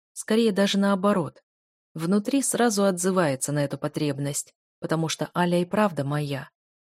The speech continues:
какой бы дорогой она ни пришла в мою жизнь.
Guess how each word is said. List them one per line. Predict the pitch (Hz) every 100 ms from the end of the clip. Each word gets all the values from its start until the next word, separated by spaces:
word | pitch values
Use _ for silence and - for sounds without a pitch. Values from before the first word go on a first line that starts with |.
| _
какой | 202 202 247
бы | 208 196
дорогой | 185 180 220 160 139 -
она | 156 151
ни | 143
пришла | - 123 - 160
в | 170
мою | 151 147 147
жизнь. | 139 131 127 -